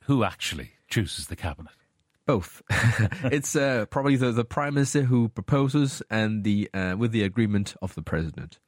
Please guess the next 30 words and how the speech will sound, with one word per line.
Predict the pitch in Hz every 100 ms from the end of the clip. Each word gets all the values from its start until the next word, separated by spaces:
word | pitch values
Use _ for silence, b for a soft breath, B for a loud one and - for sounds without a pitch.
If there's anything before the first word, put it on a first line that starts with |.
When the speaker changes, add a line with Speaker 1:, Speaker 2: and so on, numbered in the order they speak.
| _
Speaker 1:
All | 92
right. | 73 82
So | -
the | 101 104
president | 139 120 107 101
really | 104 101 90
is | 85 -
the | -
political | 98 78 92 80
boss. | 78 73 - - 110
I |
mean, | 95 90 82 80 -
Speaker 2:
Yes. | 127 - - -
Speaker 1:
things | - 123 123 101
can't | - 127 113 98
Speaker 2:
Mm. | 104
Speaker 1:
really | 104 95
happen | 85 98 - 80 76 - _ _ - -
without | 107 85 82
the | -
president | - 82 87 78 73
say | -
Speaker 2:
No, | 110
Speaker 1:
so. | 92 73 - _
Speaker 2:
certainly | - 107 95 98
not. | 92 73 - _ B B 95 85 -
Speaker 1:
Now, | 135 98
tell | - 208
me | 214 185
about | 117 123 107